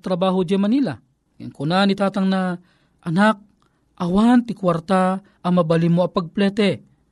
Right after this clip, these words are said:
Ngem no kayat mo, ilako ta detoy nuwang tayo,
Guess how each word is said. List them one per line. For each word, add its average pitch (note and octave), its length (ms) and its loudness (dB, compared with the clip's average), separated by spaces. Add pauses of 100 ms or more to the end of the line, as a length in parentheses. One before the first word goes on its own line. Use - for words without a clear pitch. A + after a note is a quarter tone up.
(380)
Ngem G3+ 160 0
no A#3+ 160 2
kayat A#3 320 0
mo, G#3 480 -2 (240)
ilako F#3+ 400 -2
ta A3 400 0
detoy E3+ 400 -2
nuwang G#3 320 2
tayo, A#3 400 0